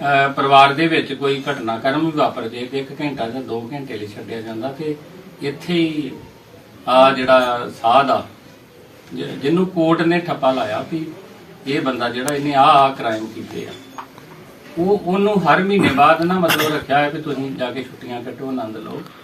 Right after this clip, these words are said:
ਉਹ ਇਹ ਸਰਕਾਰਾਂ ਦਾ ਇੱਕ ਦੋਹਰਾ ਕਿਰਦਾਰ ਜ-, ਜ਼ਰੂਰ ਹੈਗਾ।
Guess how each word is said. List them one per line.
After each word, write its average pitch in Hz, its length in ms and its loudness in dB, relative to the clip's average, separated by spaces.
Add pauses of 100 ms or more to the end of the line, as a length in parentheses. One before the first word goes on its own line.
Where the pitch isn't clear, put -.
(320)
ਉਹ 160 100 -2
ਇਹ 170 80 0
ਸਰਕਾਰਾਂ 127 540 -2
ਦਾ 135 80 -4
ਇੱਕ 139 140 -8
ਦੋਹਰਾ 131 280 -4
ਕਿਰਦਾਰ - 640 -14
ਜ-, - 220 -14
ਜ਼ਰੂਰ 117 280 -12
ਹੈਗਾ। 107 340 -10